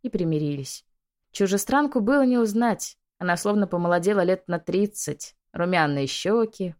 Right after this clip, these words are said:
блеск в глазах, как у влюблённой девушки. Пирс тоже преобразился. В его взгляде появилось столько жизни и силы. «Мы всё наверстаем, обещаю тебе»,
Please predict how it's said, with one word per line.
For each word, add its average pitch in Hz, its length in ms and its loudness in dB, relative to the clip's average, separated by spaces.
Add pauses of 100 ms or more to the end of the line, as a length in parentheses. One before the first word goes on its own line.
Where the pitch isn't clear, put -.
блеск 165 360 -2
в 139 100 -12
глазах, 151 460 -2
как - 180 -10
у 156 40 -6
влюблённой 151 520 0
девушки. 135 560 -6 (340)
Пирс 262 340 2
тоже 208 300 2
преобразился. 160 800 0 (220)
В - 40 -8
его 175 200 2
взгляде 175 480 2
появилось 170 420 -2
столько 202 440 -2
жизни 156 360 -2
и 151 40 -2
силы. 160 420 -4 (500)
«Мы 165 180 0
всё 170 280 0
наверстаем, 165 720 -2
обещаю 139 440 -4
тебе», - 360 -12